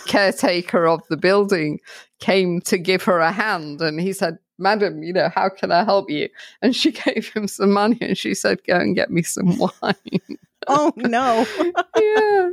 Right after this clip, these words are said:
Speaker 1: So anyway, she's now seven years sober. So she's joined the tribe, and we love having her in the tribe. And I literally, well, I asked her, obviously, if I could use that image. And she said, "Yes, I'd love you to." So
Speaker 2: Yeah.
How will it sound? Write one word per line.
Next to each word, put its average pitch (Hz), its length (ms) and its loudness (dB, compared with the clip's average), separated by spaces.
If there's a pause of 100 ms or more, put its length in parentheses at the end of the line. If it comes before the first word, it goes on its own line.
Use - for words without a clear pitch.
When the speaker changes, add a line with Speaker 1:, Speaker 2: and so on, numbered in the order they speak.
Speaker 1:
So - 220 -4
anyway, 202 600 2
she's 240 560 -2
now 160 180 2
seven 185 360 -2
years 160 220 0
sober. 190 260 0
So 208 200 0
she's 294 380 0
joined 208 400 -2
the 180 80 -6
tribe, 156 560 0
and 165 160 -2
we 175 80 -6
love 175 220 2
having 160 320 -2
her 151 120 0
in 147 120 -2
the 147 80 0
tribe. 165 340 -2
And 220 120 0
I 233 100 2
literally, 202 640 0
well, 196 140 2
I 175 120 2
asked 196 340 0
her, 165 80 2
obviously, 190 480 0
if 160 140 2
I 170 120 2
could 170 260 -4
use 160 280 0
that - 220 0
image. 294 380 0
And 160 200 -4
she - 160 -14
said, - 300 -4
"Yes, 285 380 -2
I'd - 180 -6
love 226 220 -2
you 339 120 2
to." - 420 -6
So 180 340 -2
Speaker 2:
Yeah. 247 440 0